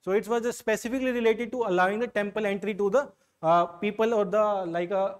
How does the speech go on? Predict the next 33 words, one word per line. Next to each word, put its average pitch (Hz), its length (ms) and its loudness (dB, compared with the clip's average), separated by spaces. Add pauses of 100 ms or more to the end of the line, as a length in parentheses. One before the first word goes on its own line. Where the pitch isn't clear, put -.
(180)
present 180 420 -2
there। 147 300 0
So 180 100 -8
in 202 140 -2
that 226 180 -2
case, 254 260 -2
it 214 160 -4
was 220 200 -2
finally 269 500 0
allowed 196 360 4
in 202 80 -2
the 208 80 0
twenty 185 260 -2
twenty-five, 185 580 -2 (540)
and 160 280 2
the, 175 160 -2 (240)
uh, - 80 -8
category 208 440 -2
of 214 80 -2
the 202 80 0
S 190 120 -2
C 208 140 -6
people 190 260 -2
are 185 100 0
also 175 360 0
allowed 160 320 0
into 160 280 -4
the, 262 140 -6 (320)
uh, 156 160 2
temples 151 680 -4 (560)
through 175 200 -2
this 190 180 -2
movement। 170 400 -4